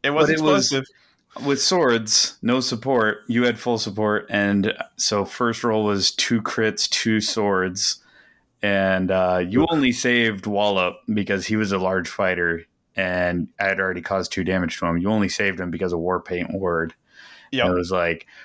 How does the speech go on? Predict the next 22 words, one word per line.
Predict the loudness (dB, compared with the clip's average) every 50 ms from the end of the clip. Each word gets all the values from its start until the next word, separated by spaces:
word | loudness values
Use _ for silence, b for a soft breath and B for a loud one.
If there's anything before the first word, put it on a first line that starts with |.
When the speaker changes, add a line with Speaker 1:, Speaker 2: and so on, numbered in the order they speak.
| B B B B _
Speaker 2:
whoo, | 2 4 4 4 4 2 2 2 2 2 2 0 -2
uh, | -2 -2 0 0 0 -2 -4 -6 _
that | 0 0 0
was, | 0 -2 -2 -2 -2 -2 0
uh, | 2 2 2 2 2 2 0 0 -4 B B B B B B B _ -2
that | 0 2 4 4
was | 2 2
the | 2 2
guy | 2 4 4 4
I | 4
was | 2 2 2
really | 2 2 2 2 2
gunning | 0 0 0 0 -2 -2
for, | -2 -2 -2 -2
because | -2 -2 -2 0 0
I | 0
even | 2 2 2 0 0
put | 0 -4 -6 -6 -8
Cleave | -6 -4 0 0 2 2 2 0
on | 0 -2 -2
that | -2 -2 -2 0
one | -2 -2 0 0 0 -2 -2